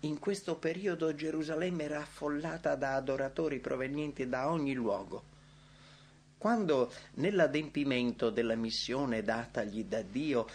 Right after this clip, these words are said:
Paolo aveva portato il Vangelo ai gentili, aveva visitato molte delle più grandi città del mondo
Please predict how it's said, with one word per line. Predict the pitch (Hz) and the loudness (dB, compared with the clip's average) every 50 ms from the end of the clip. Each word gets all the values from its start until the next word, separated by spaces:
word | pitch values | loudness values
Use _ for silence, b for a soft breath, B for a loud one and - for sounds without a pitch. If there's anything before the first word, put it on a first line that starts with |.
| B B B B - | B B B B -2
Paolo | - 214 226 220 196 180 165 151 | 0 2 4 6 6 6 8 8
aveva | 151 151 156 208 220 185 165 156 | 6 6 6 4 2 2 0 0
portato | - 156 147 - - - 180 180 175 175 - 151 135 | 0 -2 -4 -4 -4 -4 -2 -2 -2 0 0 2 2
il | 131 131 123 | 2 2 0
Vangelo | 123 131 127 127 123 139 156 160 151 139 131 123 120 117 | 0 0 0 0 0 2 2 2 2 4 4 6 6 6
ai | 113 120 120 110 | 4 4 2 0
gentili, | 107 117 123 127 127 - - - 208 208 190 170 156 143 B B B B B B - | 0 -4 -4 -4 -6 -8 -6 -4 -4 -2 0 0 0 -2 B B B B B B -6
aveva | - 185 190 240 233 214 202 | -6 2 4 6 6 6 4
visitato | 175 185 190 175 190 180 - 214 214 208 214 202 190 | 2 0 -2 -2 -6 -2 0 -2 -2 0 0 0 0
molte | 170 165 175 180 147 120 - 139 120 | 2 4 4 4 4 4 2 2 2
delle | 113 123 120 117 120 | 4 4 4 4 2
più | 117 131 123 | 2 0 -2
grandi | 113 123 120 120 113 107 123 123 | -2 -2 -2 -4 -4 -4 -6 -6
città | - 123 - - 120 113 | -6 -10 -6 -4 -4 -2
del | 107 117 117 117 | -2 -2 -2 0
mondo | 113 117 117 113 107 104 110 113 | 0 0 0 0 0 -2 -4 -6